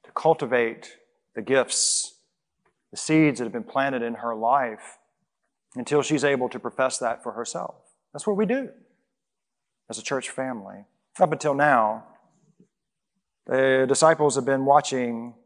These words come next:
Jesus teach and preach and heal, but it's their time now to rise to the occasion. I can't help but think that if Jesus sought help, Jesus now, if Jesus sought help to do ministry, what does that say about his church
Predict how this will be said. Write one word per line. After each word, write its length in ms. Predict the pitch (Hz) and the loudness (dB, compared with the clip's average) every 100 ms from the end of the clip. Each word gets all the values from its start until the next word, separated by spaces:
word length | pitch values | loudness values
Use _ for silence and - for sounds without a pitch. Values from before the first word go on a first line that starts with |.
| _ _ _ - | _ _ _ -6
Jesus 320 | 131 117 113 | -2 -2 -2
teach 360 | - 139 151 123 | 0 0 0 -4
and 120 | 107 | -2
preach 400 | 135 135 160 - | 2 2 0 -6
and 120 | 113 | -6
heal, 640 | 135 151 151 160 175 175 - _ _ _ _ _ _ _ _ _ _ _ _ _ _ _ _ _ _ - | 0 4 6 4 2 -4 -18 _ _ _ _ _ _ _ _ _ _ _ _ _ _ _ _ _ _ -6
but 100 | 127 | -4
it's 160 | 120 | 0
their 220 | 160 170 170 | 4 4 4
time 320 | 143 135 120 | 2 0 0
now 240 | 117 117 | -2 -2
to 60 | 113 | -2
rise 320 | 117 117 117 | 0 0 -2
to 80 | 110 | -6
the 100 | 113 | -8
occasion. 480 | 104 104 101 - _ _ _ _ _ _ _ _ _ _ _ _ _ _ - - - | -8 -10 -12 -18 _ _ _ _ _ _ _ _ _ _ _ _ _ _ -18 -4 0
I 60 | |
can't 220 | - 247 | 4 4
help 160 | 214 214 | 4 4
but 120 | 160 | 2
think 240 | - 180 160 | 0 2 2
that 120 | 143 | 0
if 140 | 135 | 0
Jesus 840 | 113 147 208 233 220 196 - - - | 0 4 4 6 4 2 0 -4 2
sought 320 | 165 165 147 | 6 6 4
help, 500 | 135 123 110 - - | -2 -2 -2 -10 -4
Jesus 540 | - 277 226 113 - | 2 4 2 -4 -12
now, 380 | 120 104 107 135 _ _ _ _ _ _ _ _ _ _ | -10 -8 -8 -10 _ _ _ _ _ _ _ _ _ _
if 60 | |
Jesus 400 | - 269 262 233 | 2 4 4 4
sought 280 | - 208 185 | 6 6 6
help 260 | 160 160 160 | 4 4 2
to 80 | |
do 180 | 139 151 | -2 0
ministry, 540 | 139 123 120 - 120 117 | 0 0 -2 -4 -2 -2
what 320 | 117 190 208 | 2 4 6
does 160 | 196 | 4
that 180 | 170 156 | 2 0
say 400 | - 151 143 135 | 0 0 2 2
about 280 | 127 120 120 | 2 2 2
his 160 | 120 - | 0 -6
church 680 | - 123 117 - - - | -4 -2 -4 -6 -10 -12